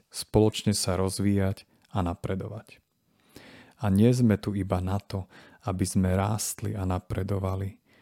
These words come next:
lebo izolovaný duchovný rast ktorý by nás vzdiaľoval od záujmu o iných, by bol iba prázdnou snahou. Nedá sa skutočne rásť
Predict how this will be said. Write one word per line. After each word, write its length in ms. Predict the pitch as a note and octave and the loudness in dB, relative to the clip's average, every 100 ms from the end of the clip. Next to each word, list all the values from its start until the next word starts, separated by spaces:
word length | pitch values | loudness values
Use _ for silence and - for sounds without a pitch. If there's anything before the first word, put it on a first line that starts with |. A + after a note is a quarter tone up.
| _ _ - | _ _ -6
lebo 240 | G2 F2 G2+ | -6 -4 0
izolovaný 720 | A2 A#2 A2+ A2+ G#2 G2 F#2 | 2 4 4 4 4 2 0
duchovný 560 | G#2 G2+ A#2 A#2 G#2 | -2 -2 0 2 2
rast 480 | G2 G#2+ G#2 - - - - - _ | 4 2 0 -6 -14 -20 -20 -20 _
ktorý 240 | - G2+ F#2+ | -2 2 2
by 140 | F#2+ F#2+ | 2 2
nás 140 | F#2 F2+ | 2 0
vzdiaľoval 640 | F#2 G#2 G#2+ G2+ G2+ G2+ | 2 4 6 4 4 2
od 160 | G2+ F#2+ | -2 0
záujmu 480 | G2 G2 F#2+ F#2 F#2+ | 2 4 2 0 0
o 160 | F#2+ | 0
iných, 560 | G2 G#2 A2 A#2 - - _ | 0 2 0 0 -6 -20 _
by 160 | - G2 | -4 -2
bol 240 | G2 F#2+ | 2 0
iba 320 | - G2+ F#2 - | -2 -6 -6 -4
prázdnou 560 | - F#2+ F#2 F#2+ F#2 | 0 0 0 -2 -4
snahou. 560 | - - G#2 - - - _ _ _ _ _ _ _ _ _ | -6 -6 -8 -8 -16 -20 _ _ _ _ _ _ _ _ _
Nedá 400 | A2 G#2+ A2+ A#2+ | 2 4 4 2
sa 160 | - G2+ | 0 -4
skutočne 720 | - - G#2 G#2+ - - F#2+ | -4 -2 -2 -2 -4 -4 -2
rásť 480 | F#2+ F#2 G2 - - | -2 -2 -4 -10 -12